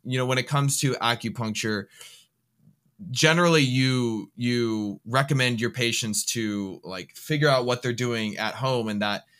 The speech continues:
this isn't just going to be the thing that, that cures you of this problem? Or do you think if I would have kept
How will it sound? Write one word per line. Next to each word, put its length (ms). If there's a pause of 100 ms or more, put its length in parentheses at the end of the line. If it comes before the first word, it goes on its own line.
(140)
this 240
isn't 240
just 200
going 200
to 100
be 80
the 100
thing 280
that, 260
that 240
cures 480
you 160
of 140
this 160
problem? 500
Or 180
do 140
you 60
think 200
if 120
I 100
would 140
have 100
kept 440